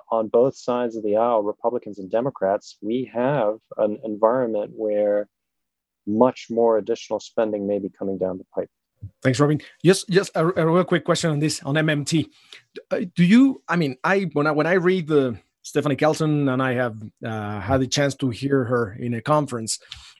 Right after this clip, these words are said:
Speaker 2: uh, what I always think is, well, maybe this works for countries that, you know, are able
Speaker 1: Yes.
Speaker 2: to print reserve money, but not in countries that me-, w-, like Mexico, that we do not print reserve money. So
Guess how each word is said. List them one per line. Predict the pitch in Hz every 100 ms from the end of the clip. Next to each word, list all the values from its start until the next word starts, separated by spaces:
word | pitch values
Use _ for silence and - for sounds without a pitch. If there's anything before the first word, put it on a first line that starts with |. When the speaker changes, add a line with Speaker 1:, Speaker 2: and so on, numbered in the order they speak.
| 135
Speaker 2:
uh, | 143 143
what | 147 135 143
I | 151
always | 170 160 160 151
think | - 160 147
is, | 143 139
well, | 160
maybe | 147 170 160
this | 147 156 131
works | 147 151 -
for | - 127
countries | - 156 151 139
that, | 143 127 - -
you | 127
know, | 131
are | 139
able | 143 139
Speaker 1:
Yes. | 139
Speaker 2:
to | - -
print | 160 147 131
reserve | 131 147 139
money, | 147 156 117 - - - -
but | 143
not | 156 165 156
in | 147 139
countries | 127 156 147 147 127
that | 127 120 _ _
me-, | 131 131
w-, | 123 143 135
like | 123 117 113
Mexico, | 143 - 127
that | 120
we | 120 131
do | 127
not | 131 -
print | 202 151
reserve | 131 123 131 120
money. | 123 113 _ - -
So | 160 165